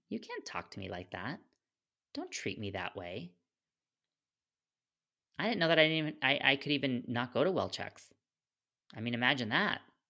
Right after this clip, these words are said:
Not going to well checks. What a rebel. Because they'll fear you and they'll scare you and they'll say, "We're gonna call child services.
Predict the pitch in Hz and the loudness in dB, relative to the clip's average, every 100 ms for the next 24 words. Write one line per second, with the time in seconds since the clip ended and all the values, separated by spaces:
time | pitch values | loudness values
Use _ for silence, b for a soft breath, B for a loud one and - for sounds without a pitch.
0 | _ _ _ 113 117 - 147 139 135 175 | _ _ _ 2 2 2 2 4 4 2
1 | - 80 - - _ _ _ _ - 147 | -2 -8 -14 -20 _ _ _ _ -2 0
2 | 101 131 143 - - _ _ _ _ _ | 4 2 2 -2 -8 _ _ _ _ _
3 | _ _ - 131 156 165 156 147 185 226 | _ _ -4 -2 -2 2 2 2 2 2
4 | 226 107 110 123 123 - 156 185 135 107 | 4 4 4 2 -4 -2 -2 0 -2 -2
5 | 117 117 - 123 123 123 127 117 - 110 | 0 -2 2 2 4 0 -2 -4 -2 -2
6 | 101 104 95 - 127 120 104 - - - | -2 -4 -8 -8 -6 -6 -6 -10 -14 -16